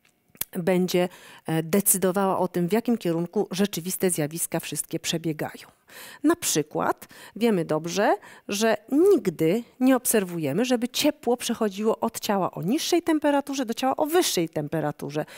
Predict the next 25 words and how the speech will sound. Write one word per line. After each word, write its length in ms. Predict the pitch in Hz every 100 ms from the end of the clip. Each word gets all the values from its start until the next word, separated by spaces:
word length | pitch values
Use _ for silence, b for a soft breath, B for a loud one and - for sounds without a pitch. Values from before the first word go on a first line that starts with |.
| B B
Może 200 | - 175
się 120 | 220 -
to 100 | 233
zdarzyć 360 | 190 175 185
oczywiście 460 | 190 - 170 - 233
wtedy, 260 | - 175
kiedy 200 | 180 180
się 120 | 175 196
postaramy, 680 | 185 - 202 185 135 165
czyli 280 | 226 202 190 B B B
jeśli 400 | 190 196 - 208 B B -
my, 320 | 190 190 208 B B
em, 520 | - 175 170 170 175
wykonamy 400 | 170 190 190 190
pewną 340 | 190 180 185 190
pracę. 400 | - 202 - -
Tak 180 | 131 -
się 120 | 180
dzieje 340 | 165 175 190
n-, 160 | 196 190
na 220 | 185 180
przykład 400 | 175 - - 165
w 60 | -
klimatyzatorach 960 | - 180 165 170 165 - 120 151 233 -
albo, 380 | 170 165 170